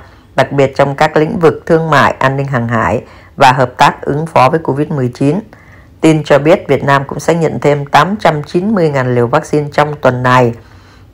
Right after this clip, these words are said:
từ Ba Lan. Trước đó thì Ba Lan đã viện trợ năm trăm lẻ một ngàn sáu trăm liều Astra-, AstraZeneca và một số trang thiết bị thiết yếu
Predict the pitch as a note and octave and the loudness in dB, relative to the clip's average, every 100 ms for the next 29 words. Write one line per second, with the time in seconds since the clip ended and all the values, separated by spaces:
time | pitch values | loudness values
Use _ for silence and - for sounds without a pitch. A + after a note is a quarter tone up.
0 | - - C3 B2+ C3+ C#3 C#3+ C#3+ C#3+ C3+ | -20 -2 0 2 4 4 4 4 0 -6
1 | - - - - F#3 - D#3+ F#3+ D3 C#3+ | -18 -20 -20 -4 -2 4 4 4 2 4
2 | D3 D3 C#3+ D#3+ - C3+ C3 G2 D3 E3 | 4 4 0 0 -2 4 4 4 0 -2
3 | D#3+ D#3+ D#3+ B2+ A#2 B2 B2+ B2+ B2 A#2+ | -2 -2 0 -2 -2 0 -2 0 0 0
4 | - D3+ E3+ D#3 C3+ B2+ - B2+ - C3+ | 0 2 2 0 0 2 2 -2 2 2
5 | - - _ D#3 E3 - D3 C3+ C#3 C#3 | 2 -6 _ -2 -2 2 4 4 0 -2
6 | C3+ - C3 C3 B2 - - - - C#3 | -2 2 4 4 0 -12 -20 -20 -2 2
7 | C3 B2 B2+ - C#3 F3 F3 C#3+ C#3 G3 | 4 2 -4 0 2 2 0 -2 -2 -2
8 | G#3+ C#3 - - F3+ - D#3 D#3 | 0 0 -2 -4 -6 0 2 2